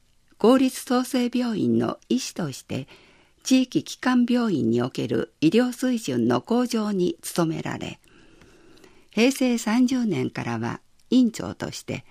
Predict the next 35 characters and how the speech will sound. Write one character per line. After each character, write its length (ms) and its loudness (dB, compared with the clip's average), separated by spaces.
本 220 0
市 200 -6
の 200 0
保 180 0
健 280 4
衛 180 2
生 200 -2
の 120 0
発 240 -4
展 300 0
に 220 -2
貢 200 -2
献 280 -8
さ 140 -8
れ 120 -8
ま 140 -8
し 140 -16
た。 220 -14
社 200 0
会 280 0
体 300 -2
育 240 -4
の 260 2
振 280 4
興 480 -4
及 300 0
び 220 -6
公 200 4
共 240 0
の 160 2
福 220 -6
祉 180 -4
に 200 0
貢 280 -4
献。 340 -10